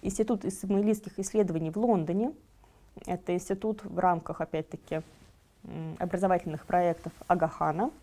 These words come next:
и Институт восточных рукописей Российской академии наук, который находится в Санкт-Петербурге. Научная конференция была посвящена вкладу русских учёных в изучение исмаилизма и была приурочена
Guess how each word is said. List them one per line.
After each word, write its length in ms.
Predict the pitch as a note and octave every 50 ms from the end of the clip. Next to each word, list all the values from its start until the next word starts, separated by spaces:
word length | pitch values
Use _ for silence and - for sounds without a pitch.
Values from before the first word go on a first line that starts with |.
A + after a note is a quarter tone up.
| _ - - - - - - - - _ _ - -
и 200 | C4 D4 - -
Институт 420 | - A#3 A#3 - A3+ G#3+ C4+ C4+ -
восточных 500 | A3+ A3+ - - A#3+ B3 - A#3 A#3 -
рукописей 760 | G#3+ A3+ A3+ A3+ A3 - G#3 G#3 - G#3 F#3+ F#3+ F#3+ F#3+ - - -
Российской 380 | F#3 F#3 F#3 - G#3 - -
академии 400 | E3+ - F3+ F3 F#3 F#3 F3 E3+
наук, 360 | E3+ E3+ F3 F#3+ A#3 D#4 G#4+ - -
который 320 | - F#3 F#3+ - C4+ -
находится 360 | A#3+ G#3+ G#3+ - A#3 A#3 - G#3
в 40 |
Санкт-Петербурге. 880 | - - F#3+ F#3 - - F#3+ - A3 A3+ G#3+ G#3 E3+ D#3 C3+ C3 - - - - _ _ _ _ - - - - - - - - - - - - _ -
Научная 320 | - D#4+ E4+ - - C#4+
конференция 640 | C4 - C4+ B3+ - C4 B3+ C#4 D#4 E4+ F#4+ - - C4
была 220 | A3 A#3 A#3+ A#3+
посвящена 580 | A#3+ A#3 A3 - G#3 G#3 - A#3 A3+ A3+ A3+ A3+
вкладу 440 | A3+ - - A#3 A3+ G#3+ F#3+ F3+
русских 360 | F#3 G3 G3 G3 - F#3+ F#3+ -
учёных 420 | F#3 F#3+ - D4 E4+ F4 E4+ -
в 40 | G3
изучение 540 | F#3 F#3 F#3 F#3 - B3 B3+ B3+ A#3 - -
исмаилизма 760 | - - A3 A3+ A#3 B3 A#3+ G3+ F3 D#3+ E3 F#3 A#3+ D4 F4 - _ - - - - _ -
и 80 | C#4
была 280 | D4 C#4+ C#4+ B3+ B3+ B3
приурочена 1000 | B3 A3+ A3+ G#3+ A3 A3 A#3 B3+ D4+ D4 - - B3+ B3+ B3 B3 B3 B3 A#3+